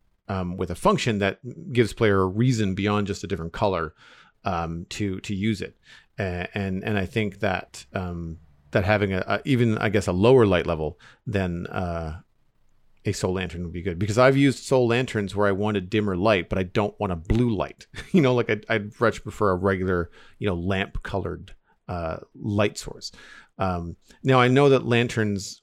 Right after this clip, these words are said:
take nuggets to craft, and copper nuggets don't exist in the game. So I think copper ingots would be fine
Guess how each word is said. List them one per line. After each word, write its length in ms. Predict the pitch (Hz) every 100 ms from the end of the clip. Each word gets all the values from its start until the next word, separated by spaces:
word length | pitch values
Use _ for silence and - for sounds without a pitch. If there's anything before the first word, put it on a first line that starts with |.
| _
take 240 | 110 98
nuggets 580 | 95 101 110 101 - - -
to 100 | 107
craft, 500 | - 98 90 85 - -
and 120 | 85
copper 360 | - 101 95
nuggets 440 | 87 90 90 87 -
don't 200 | 98 87
exist 580 | 80 82 92 92 - - _ _ _ _
in 120 | 107
the 80 | 92
game. 460 | 90 104 98 87 80 _ _
So 220 | - 160
I 120 | 135 143
think 220 | 143 -
copper 260 | 95 98
ingots 280 | - 98 95
would 100 | 92
be 80 | 87
fine 400 | - 87 90